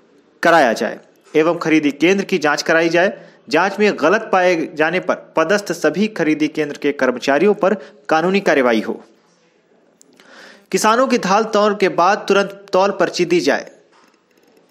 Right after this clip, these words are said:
जिससे किसानों को तौल पर्ची के लिए चार पाँच दिन के चक्कर नहीं काटने पड़े। उक्त सारे खेल के अलावा यह भी सामने आया है कि शासन द्वारा खरीदी केंद्र जवा को पैंतालीस हजार बोरियां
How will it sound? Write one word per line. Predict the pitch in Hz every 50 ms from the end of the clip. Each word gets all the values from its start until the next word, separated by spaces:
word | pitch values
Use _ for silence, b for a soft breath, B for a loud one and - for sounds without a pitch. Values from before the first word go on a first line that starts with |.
| _ 131
जिससे | 139 160 160 170 185
किसानों | - 165 160 170 170 180 196 208
को | 202 196
तौल | 185 - 170 160 160
पर्ची | 160 165 156 151 - 202
के | 190 185 170
लिए | 160 143 156 175 180
चार | 175 - - 151 147 143
पाँच | 143 - 156 160 170 165
दिन | 165 - 147 147
के | 143 156
चक्कर | 147 - 131 - - 147 156 - B B B B B _ _ _ _ _ _ 127
नहीं | 135 156 151 190 196
काटने | - 170 135 127 - 123 113
पड़े। | - - 104 95 - - - _ _ _ _ _ b b b b b b b b
उक्त | 170 175 - 208
सारे | 196 - 208 208 233 254
खेल | 240 - 226 226
के | 220 220 214
अलावा | 190 185 185 185 190
यह | 185 170 170 175
भी | 170 220
सामने | 208 214 214 202 196 196 202
आया | 190 185 180 180
है | 175 190 202
कि | 202 196
शासन | - - 165 160 170 185
द्वारा | 175 175 170 165 170
खरीदी | 165 - 160 156 156 156 175
केंद्र | 170 - 160 151 147 139
जवा | 123 135 147 151 170 170
को | 170 175 175 190
पैंतालीस | 185 - - - _ - 160 160 156 - 170 180 196 214 196 - -
हजार | 156 139 156 170 180 180
बोरियां | 165 156 156 147 147 151 139